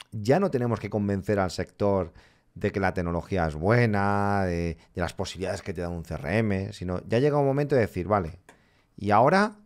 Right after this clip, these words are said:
tú cuéntame qué haces con esa tecnología". Os pongo un símil.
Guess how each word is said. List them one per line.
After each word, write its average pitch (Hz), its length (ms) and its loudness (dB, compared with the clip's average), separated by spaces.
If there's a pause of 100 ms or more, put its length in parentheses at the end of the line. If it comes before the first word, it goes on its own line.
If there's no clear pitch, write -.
(1000)
tú 233 360 0 (220)
cuéntame 131 500 2
qué 139 140 2
haces 110 240 0
con 107 120 -4
esa 104 120 -6
tecnología". 95 360 -2
Os 82 60 -6
pongo 143 200 -2
un 156 100 -2
símil. 87 480 -6